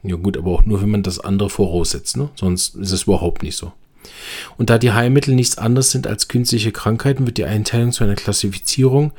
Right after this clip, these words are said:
so wurde Krankheitszustände als auch der Arzneimittelzustände. Macht auch Sinn, ne? Wobei er das jetzt für mich nicht klar genug dargelegt hat in diesem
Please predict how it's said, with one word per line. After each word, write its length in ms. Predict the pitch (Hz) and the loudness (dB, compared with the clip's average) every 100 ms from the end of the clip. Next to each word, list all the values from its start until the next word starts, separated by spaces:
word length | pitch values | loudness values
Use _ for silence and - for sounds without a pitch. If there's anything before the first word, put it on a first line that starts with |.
| - - - - - | -16 -18 -18 -20 -6
so 200 | - 101 | -2 2
wurde 160 | 101 | 2
Krankheitszustände 880 | 98 113 113 123 - 127 - 127 117 | 2 0 2 0 0 -2 0 0 0
als 160 | 92 - | -2 -4
auch 160 | 87 | 0
der 140 | - 101 | 0 0
Arzneimittelzustände. 1200 | - 92 85 82 85 - 80 - - 73 - 78 - - _ _ _ _ _ _ - | -2 -2 -2 -2 -4 -6 -6 -6 -6 -10 -12 -16 -20 -20 _ _ _ _ _ _ -6
Macht 200 | 87 - | -4 0
auch 160 | 101 | 2
Sinn, 260 | 98 80 82 | 2 0 -4
ne? 160 | 131 - - - - - | -10 -12 -20 -20 -20 -6
Wobei 260 | 110 113 117 | 0 2 4
er 80 | |
das 180 | 120 117 | 2 2
jetzt 160 | 127 - | 0 2
für 80 | 120 | 4
mich 240 | 120 120 | 4 2
nicht 380 | 131 - - - | 0 0 -6 -6
klar 260 | 120 113 120 | 0 2 2
genug 280 | 117 101 | 0 0
dargelegt 600 | - 104 117 117 117 - | 0 0 0 0 -2 -2
hat 160 | 127 123 | -6 -6
in 220 | - 107 | -2 0
diesem 480 | 110 135 131 98 | 2 4 4 2